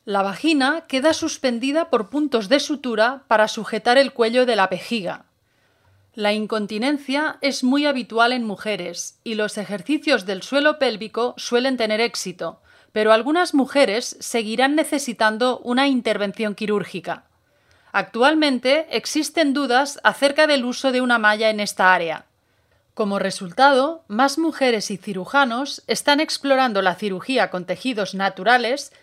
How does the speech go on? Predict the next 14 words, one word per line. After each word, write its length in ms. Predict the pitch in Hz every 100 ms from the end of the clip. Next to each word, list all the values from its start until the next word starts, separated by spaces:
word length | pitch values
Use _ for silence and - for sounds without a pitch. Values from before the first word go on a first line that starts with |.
| -
mínimamente 600 | 240 254 214 208 240 233
invasiva, 680 | 233 262 277 226 202 240 277 - - _
como 240 | 220 208
la 160 | 190 175
colposuspensión 1080 | 202 190 185 208 180 - 190 - 262 269
laparoscópica. 920 | 285 277 196 - - 196 175 - 147 - _ _ _ _ _ _ _
Los 260 | 208 214 -
autores 540 | 214 208 311 330 381 - -
se 220 | - 233
propusieron 640 | 226 220 226 - 302 302
actualizar 720 | 262 - 226 208 208 254 247
la 160 | 208 196
evidencia 560 | 190 196 233 262 311
científica 760 | 285 320 302 247 214 240 240 269